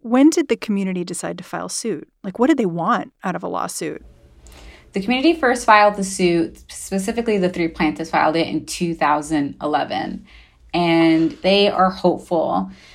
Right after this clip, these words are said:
Speaker 2: that they want to seek some sort of accountability. They want justice in the eyes of the law and their day in court to say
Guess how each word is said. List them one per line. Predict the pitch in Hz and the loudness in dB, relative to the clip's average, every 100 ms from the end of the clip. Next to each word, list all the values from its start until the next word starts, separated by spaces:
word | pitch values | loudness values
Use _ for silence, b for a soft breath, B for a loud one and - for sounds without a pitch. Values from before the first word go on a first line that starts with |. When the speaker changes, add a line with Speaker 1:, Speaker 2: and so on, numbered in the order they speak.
| B _ | B _
Speaker 2:
that | 165 - 175 - | 2 2 -2 0
they | 175 170 175 | 2 4 2
want | 175 170 165 - - | 0 0 0 -2 -12
to | - - | -10 -8
seek | 165 - 180 | -8 -4 -4
some | - 202 233 | -2 -2 -2
sort | 240 220 202 | -2 -2 0
of | 185 | 0
accountability. | 165 - - 151 147 135 113 110 - - - b b b _ | 0 -6 -4 -2 -2 -4 -8 -10 -10 -12 -14 b b b _
They | 185 180 190 196 | 4 4 4 2
want | 196 190 175 165 - | 0 0 2 2 -2
justice | - 170 180 - - 170 | -2 0 0 -8 -6 0
in | |
the | 160 160 | 0 0
eyes | 160 160 170 | 0 0 -2
of | 175 | -2
the | 175 | 0
law | 151 143 147 | 2 0 -2
and | 151 | -4
their | 151 | -4
day | 156 156 | 0 2
in | 160 | 2
court | 160 - 160 147 - | 0 -2 -2 -2 -8
to | - 175 | -6 -6
say | - 160 151 127 - - | -2 2 2 0 -4 -6